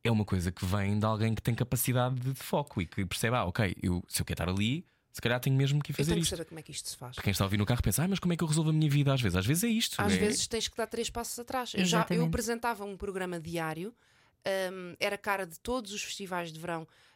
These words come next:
Speaker 2: ah, do canal, já trabalhava muito à frente das câmaras, já era reconhecida, já isto e aquilo, mas se eu quero chegar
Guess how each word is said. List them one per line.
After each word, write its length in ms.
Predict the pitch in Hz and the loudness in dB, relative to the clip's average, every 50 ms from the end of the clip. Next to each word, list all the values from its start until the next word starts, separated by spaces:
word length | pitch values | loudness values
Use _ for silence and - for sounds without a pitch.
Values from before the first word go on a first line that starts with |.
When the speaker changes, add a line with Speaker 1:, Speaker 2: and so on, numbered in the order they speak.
| - - | -10 -8
Speaker 2:
ah, 280 | 175 170 165 160 156 | -6 -6 -4 -6 -6
do 120 | 151 160 - | -8 -10 -8
canal, 500 | - 180 165 165 160 156 156 170 208 - _ _ - _ _ _ _ _ _ _ _ - | -8 -6 -4 -2 -2 -2 -2 -4 -6 -10 _ _ -20 _ _ _ _ _ _ _ _ -6
já 220 | 180 - 226 202 | -4 -2 -2 -2
trabalhava 380 | - - 190 196 196 190 180 196 | -2 -4 -4 -2 -2 -2 -2 -2
muito 180 | 208 233 233 226 | -4 -4 -4 -4
à 40 | 220 | -6
frente 160 | - 214 196 | -8 -10 -8
das 120 | 190 190 - | -8 -8 -6
câmaras, 280 | - 180 180 190 190 185 | -6 -6 -6 -6 -6 -8
já 120 | 180 175 | -6 -6
era 140 | 170 175 190 | -6 -6 -6
reconhecida, 600 | - - - 196 202 190 - - 190 190 180 180 | -10 -12 -12 -12 -10 -8 -8 -8 -8 -6 -8 -8
já 180 | 170 185 180 180 | -6 -6 -6 -6
isto 240 | 180 170 - - | -8 -8 -10 -10
e 60 | 180 180 | -12 -12
aquilo, 260 | - - 214 240 247 _ _ _ _ _ _ _ _ | -10 -8 -8 -8 -8 _ _ _ _ _ _ _ _
mas 180 | - 233 233 | -4 -2 0
se 120 | - - 277 | 0 0 -2
eu 60 | 262 | -4
quero 300 | - - 294 269 269 233 | -6 -4 -2 -2 -2 0
chegar 600 | - - - - 214 196 233 226 202 180 160 151 | 0 0 0 0 0 0 0 0 0 -2 -4 -8